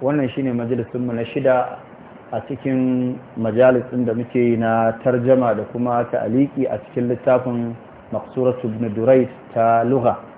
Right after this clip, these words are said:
Mun gama da baiti na talatin da, na arba'in da uku, za mu shiga baiti na arba'in da hudu.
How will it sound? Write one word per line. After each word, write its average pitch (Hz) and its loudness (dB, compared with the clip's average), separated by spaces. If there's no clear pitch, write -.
Mun 135 4
gama 143 6
da 113 0
baiti 131 0
na 120 0
talatin 120 0
da, 139 -2
na 127 0
arba'in 123 2
da 113 2
uku, 123 -4
za 127 6
mu 131 -2
shiga 117 -2
baiti 123 0
na 117 -4
arba'in 110 -4
da 110 -2
hudu. 127 -2